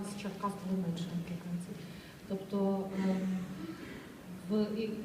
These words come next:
як казала неод-, неодноразово, якщо подивитися на, е, Google Аналітику сайту і подивитися, звідки основні заходи, е,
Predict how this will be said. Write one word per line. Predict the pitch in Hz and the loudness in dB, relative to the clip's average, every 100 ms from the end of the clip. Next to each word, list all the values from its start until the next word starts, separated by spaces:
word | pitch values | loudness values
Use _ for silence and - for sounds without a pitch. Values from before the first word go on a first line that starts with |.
| 226 - | -2 0
як | 226 220 | 2 2
казала | 226 240 233 | 2 2 4
неод-, | 226 226 220 - 226 | 4 4 4 4 4
неодноразово, | 220 214 220 220 214 - 240 | 6 6 6 6 4 6 6
якщо | 202 - 240 | 4 2 0
подивитися | 226 226 226 226 220 220 208 | 2 4 4 4 4 2 4
на, | 202 208 202 196 196 196 190 | 4 6 6 8 6 6 4
е, | 190 190 190 190 190 190 185 - 220 | 4 4 4 0 -2 -6 -8 -6 -6
Google | 220 220 220 | -4 -4 -4
Аналітику | 220 302 - - - - - - - - - - - - - - - - - - | -4 -4 -6 -6 -6 -8 -10 -12 -12 -12 -12 -12 -14 -14 -14 -14 -14 -14 -14 -6
сайту | 175 175 - 180 - - - - | -4 -2 -2 -2 -4 -10 -10 2
і | |
подивитися, | 202 208 226 226 233 | 8 10 10 8 6
звідки | 190 247 214 214 | 4 2 0 2
основні | 208 - 214 214 214 | 2 2 4 4 4
заходи, | 202 - 285 294 226 | 2 4 4 6 4
е, | 202 190 | 2 2